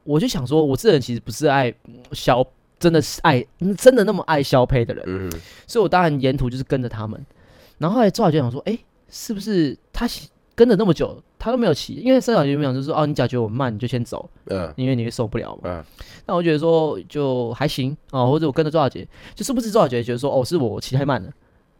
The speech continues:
Speaker 1: 然后我们两个就尬起来了。
Speaker 2: What？
Speaker 1: 啊，呃，这是真的往事啦，好不好？往事。然后，<coughs> 当然在这之前哦，就是我跟在后面嘛，因为我就开始就是很chill，我就是轻松的骑。
Speaker 2: 嗯，嗯，嗯。
Speaker 1: 就没想到，哇，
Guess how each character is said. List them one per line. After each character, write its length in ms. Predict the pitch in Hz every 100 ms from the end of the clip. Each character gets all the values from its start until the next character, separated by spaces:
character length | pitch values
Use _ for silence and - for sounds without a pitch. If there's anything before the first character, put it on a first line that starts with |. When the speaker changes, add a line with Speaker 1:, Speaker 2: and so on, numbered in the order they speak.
| _ - 131
Speaker 1:
然 80 | 123
后 80 | 180
我 40 |
们 40 | 165
两 80 | 131
个 60 |
就 60 | 131
尬 160 | 151
起 120 | 131 -
来 140 | 92
了。 80 | - -
Speaker 2:
What？ 960 | 95 107 113 113 113 117 117 120 120 117 117 160 160 170
Speaker 1:
啊， 80 | 147 151 -
呃， 80 | 170
这 100 | 190
是 140 | -
真 140 | 349
的 440 | 339 285 359 196 254
往 160 | 170 165
事 200 | - 240
啦， 180 | 151
好 120 | 127 143
不 60 |
好？ 120 | 190
往 180 | 143 135
事。 300 | 139 196 131 120
然 100 | 170
后， 60 | 220 165 - 202 -
<coughs> 500 | 135 104 - _ _
当 120 | 277
然 120 | 226
在 80 | 208
这 100 | 226
之 180 | - 175
前 200 | 165 113
哦， 160 | 104 120
就 100 | 151
是 60 |
我 160 | 175 123
跟 140 | 160
在 100 | 160
后 160 | 139 143
面 160 | 123 104
嘛， 80 |
因 60 | 117
为 80 | 160
我 180 | 139 139
就 60 |
开 80 | 185
始 40 |
就 60 | 156
是 60 | 156
很 120 | 110
chill， 220 | - 143
我 100 | 107
就 80 | 120
是 320 | 135 135 - -
轻 160 | - 143
松 120 | 143
的 80 | 123
骑。 240 | - - -
Speaker 2:
嗯， 100 | 104
嗯， 340 | 101 104 90
嗯。 40 | 92
Speaker 1:
就 120 | 247
没 80 | 247
想 40 |
到， 200 | 254 208 - - _ -
哇， 160 | 165